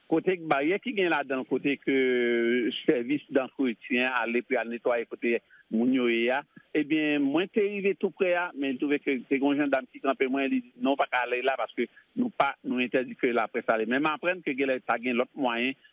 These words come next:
pour moun ta passer longtemps. Mais moun qui vient là, yo, qui m'interviewe, yo dit que situation, elle pas vraiment, vraiment bon, vraiment bon. Et moi, je nous dominicains, cap babier, peut-être même, par exemple,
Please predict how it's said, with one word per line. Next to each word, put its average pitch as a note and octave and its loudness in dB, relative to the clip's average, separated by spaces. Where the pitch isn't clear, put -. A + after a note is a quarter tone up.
pour C#3+ 0
moun C#3 0
ta A#2+ 2
passer A#2+ -4
longtemps. A#2 0
Mais F3+ -2
moun G3+ 2
qui B3+ 0
vient A#3+ 0
là, D3 2
yo, F3 -2
qui - -4
m'interviewe, B2+ 0
yo C#3+ 2
dit C3+ -4
que C3 0
situation, E3 0
elle D#3 -2
pas C3 0
vraiment, B2+ -2
vraiment A#2 -2
bon, A2+ 0
vraiment A#2+ 0
bon. C#3+ 0
Et C#3+ 0
moi, F3 0
je E3+ -2
nous F3 0
dominicains, F3+ 0
cap C3+ -2
babier, B2 -2
peut-être A#2+ -2
même, B2 0
par C3+ 2
exemple, B2 -2